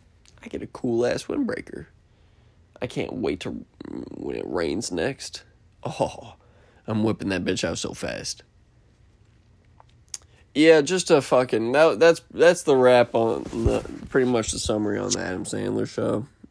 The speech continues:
Um, just fucking incredible.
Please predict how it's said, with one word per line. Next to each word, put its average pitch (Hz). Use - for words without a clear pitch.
Um, 92
just 147
fucking -
incredible. -